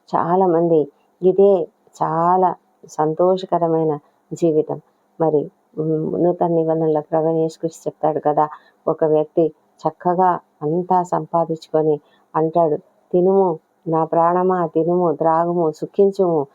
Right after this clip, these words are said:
అని చెప్పినట్లు. అయితే ఒకదే, ఉమ్, ఆ దినమే, ఆ రాత్రే ఒకవేళ దేవుడు అతని ప్రాణం తీసుకుంటే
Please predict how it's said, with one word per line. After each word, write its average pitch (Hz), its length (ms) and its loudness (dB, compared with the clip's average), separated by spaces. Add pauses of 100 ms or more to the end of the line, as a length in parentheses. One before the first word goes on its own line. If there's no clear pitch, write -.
(300)
అని 156 260 -4
చెప్పినట్లు. 143 500 -8 (380)
అయితే 147 340 -4 (640)
ఒకదే, 160 520 -2
ఉమ్, 151 460 -6 (180)
ఆ 160 220 -2
దినమే, 185 440 -2 (100)
ఆ 160 260 -4
రాత్రే 185 480 -2 (300)
ఒకవేళ 160 480 -2
దేవుడు 156 480 0
అతని 151 260 -8
ప్రాణం 151 420 -4
తీసుకుంటే 143 640 -6